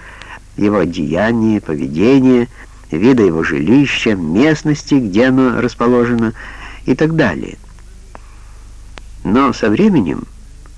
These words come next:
Тсхампа уже не нужно будет припоминать подробности,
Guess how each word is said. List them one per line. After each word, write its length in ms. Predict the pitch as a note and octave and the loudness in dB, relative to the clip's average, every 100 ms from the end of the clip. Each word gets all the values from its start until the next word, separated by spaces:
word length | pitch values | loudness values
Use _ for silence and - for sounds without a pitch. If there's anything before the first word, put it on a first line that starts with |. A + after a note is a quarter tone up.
| - | -16
Тсхампа 760 | - - - B2 C3+ C3 D3 D3 | -14 -10 -4 -2 0 0 0 2
уже 320 | C#3+ A#2+ C#3 | 2 4 4
не 200 | C#3+ D#3 | 4 4
нужно 480 | E3 B2+ A#2 A2+ C3 | 6 4 4 2 0
будет 420 | A#2+ A2 F2+ - - - - - - - | 2 2 2 -2 -16 -20 -20 -20 -16 -4
припоминать 600 | G#2+ G#2 G#2 G#2 F#2+ - | -2 2 2 2 0 -2
подробности, 800 | D#2+ D#2+ G2+ B2+ C3 B2 - | -6 -2 0 2 0 -2 -4